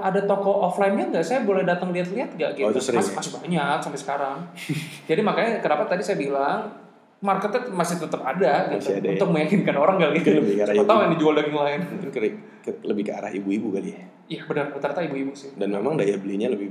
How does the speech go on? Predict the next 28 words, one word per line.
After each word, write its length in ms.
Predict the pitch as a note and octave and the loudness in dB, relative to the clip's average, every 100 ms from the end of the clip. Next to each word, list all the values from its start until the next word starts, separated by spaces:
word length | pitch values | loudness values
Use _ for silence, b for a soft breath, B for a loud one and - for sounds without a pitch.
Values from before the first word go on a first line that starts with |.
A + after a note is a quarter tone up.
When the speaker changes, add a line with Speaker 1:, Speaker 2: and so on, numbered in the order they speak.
| F2+ | -10
Speaker 2:
besar 320 | - G#2+ G2 | -8 -4 -4
daripada 640 | F#2+ G2 - G2+ G2 - | -4 0 2 2 -2 -6
Speaker 1:
Oh, 160 | - - | -12 -6
iya. 480 | C#3+ G#3+ D3 A3 - - | 0 2 2 -2 -8 -4
Speaker 2:
Iya, 240 | G#2 F#2+ - - | -4 -4 -8 -12
Speaker 1:
Ka- 160 | G#2 | -2
Speaker 2:
yang 160 | A2+ A2+ | 0 2
belanja 160 | G#2 | 2
di 80 | G#2 | 2
online 360 | G#2 D#3+ A2 A2 | 2 2 2 2
gitu. 160 | G#2 - | 0 -2
Speaker 1:
Benar, 400 | C#3+ C#3+ C3+ C3 C3+ - - | -6 -6 -8 -12 -16 -20 -14
benar. 300 | C#3 C#3 B2+ - _ _ | -12 -12 -16 -20 _ _
Benar 140 | E3+ D#3+ | -18 -14
Speaker 2:
Oke, 80 | D3+ | -12
Speaker 1:
banget. 240 | C3+ C3+ - | -10 -12 -14
Speaker 2:
oke. 200 | F#3 G2 F#2+ B B B _ | -14 -14 -14 B B B _
Nah, 200 | G#2 G#2 G#2 - - - - - - | -4 -4 -4 -12 -18 -20 -20 -20 0
terus 160 | B2 A#2+ | 0 2
nih 60 | G2+ | 0
Jo, 100 | G2 F2+ - - - | -2 -4 -10 -18 -8
kita 80 | A2 | -4
mau 160 | A2+ G2+ | 0 0
ngomongin 320 | G2 G2+ A#2+ | 0 0 0
tentang, 560 | A2+ G2 G2 A#2 B2 B2+ | 0 -4 -2 0 0 -4
hmm, 600 | G#2+ G#2+ G#2+ G#2+ G#2+ G#2+ G#2 G#2+ - - _ _ _ _ _ - _ _ _ _ _ _ _ | -4 0 2 2 2 -2 -6 -12 -20 -20 _ _ _ _ _ -20 _ _ _ _ _ _ _
setelah 320 | - - A2 | -10 -4 -2
covid. 220 | G#2+ G#2+ | -2 -6